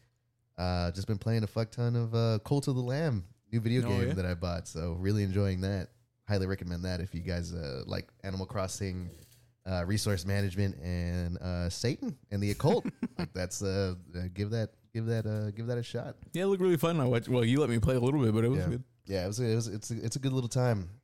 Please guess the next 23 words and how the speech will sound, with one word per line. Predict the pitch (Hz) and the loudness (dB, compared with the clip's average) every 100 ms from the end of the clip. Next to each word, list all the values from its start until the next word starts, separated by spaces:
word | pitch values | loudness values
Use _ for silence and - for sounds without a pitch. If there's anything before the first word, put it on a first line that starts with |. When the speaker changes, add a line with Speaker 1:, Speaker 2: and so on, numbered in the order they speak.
| _ | _
Speaker 1:
It's | _ 107 | _ 2
a | 98 | 2
nice | 95 107 107 | 4 2 0
little | 95 | 0
break | 101 107 | 0 -2
from | - 87 | -2 0
Elden | 101 113 | 2 2
Ring. | 120 127 127 _ _ _ _ - | 2 2 -2 _ _ _ _ -8
Just, | - | -2
Speaker 2:
Yeah. | 95 | 0
Speaker 1:
uh, | 95 90 90 87 | 2 0 0 -2
kinda | - 92 | -4 -4
biding | 87 95 101 | 0 0 0
my | 98 95 | -2 -4
time | 101 101 104 101 | -4 -2 0 -2
until, | 90 - 98 95 92 | -4 -2 0 2 2
uh, | 90 90 90 85 - | 0 0 -2 -4 -2
God | 98 95 | 0 0
of | |
War | 95 110 | 2 0
comes | 120 110 | 0 0
out. | 113 113 - _ _ _ _ _ _ | 2 0 -4 _ _ _ _ _ _
So | 76 82 | -10 -10